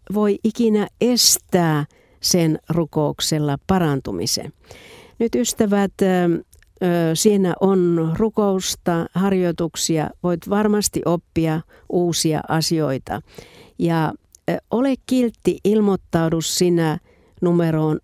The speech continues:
nolla neljä kuusi yhdeksän nolla kolme yksi seitsemän seitsemän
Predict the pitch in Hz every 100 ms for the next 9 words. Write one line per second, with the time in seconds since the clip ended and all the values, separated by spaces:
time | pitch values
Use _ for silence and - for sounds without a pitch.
0 | - 170 180 208 202 170 151 - 165 165
1 | 151 151 147 135 - 240 262 247 233 214
2 | - 233 220 _ _ _ _ _ _ _
3 | _ _ _ - 214 208 185 185 - 180
4 | 165 170 202 214 208 202 190 190 190 -
5 | _ _ _ _ - - 180 165 160 185
6 | 214 - 208 214 - - - 208 202 _
7 | _ _ _ _ _ _ - - 202 196
8 | - - 185 170 165 160 185 170 160 -
9 | 160 156 151